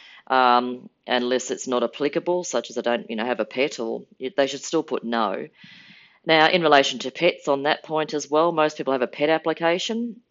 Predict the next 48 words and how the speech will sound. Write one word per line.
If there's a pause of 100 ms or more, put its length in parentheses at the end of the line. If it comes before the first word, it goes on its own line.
and
I
think
that's
a
great
idea. (640)
Um,
and
obviously,
uh,
asking
for
information
about
registration, (480)
uh,
the
type
of
pet,
the
size
of
the
pet,
and
some
people
ask
for
a
photo. (840)
Uh,
members,
again,
I've
got
a
pet
application (320)
in
folder
oh
five
at
Member
Online.